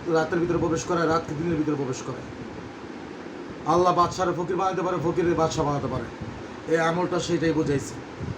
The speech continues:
তো আমি আমলটা বোঝা-, আহ, উম, পড়ছি, আপনারা আমলটা শুনেন। আউযু বিল্লাহি মিনাশ শাইতানির রাজিম। বিসমিল্লাহির রহমানির রহিম।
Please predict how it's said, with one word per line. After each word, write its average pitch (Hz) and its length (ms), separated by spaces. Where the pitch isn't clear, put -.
তো 160 60
আমি 165 160
আমলটা 175 320
বোঝা-, 160 300
আহ, 160 140
উম, 151 140
পড়ছি, 165 340
আপনারা 151 280
আমলটা 151 260
শুনেন। 165 340
আউযু 165 340
বিল্লাহি 165 340
মিনাশ 165 300
শাইতানির 165 500
রাজিম। 175 380
বিসমিল্লাহির 160 640
রহমানির 151 480
রহিম। 143 360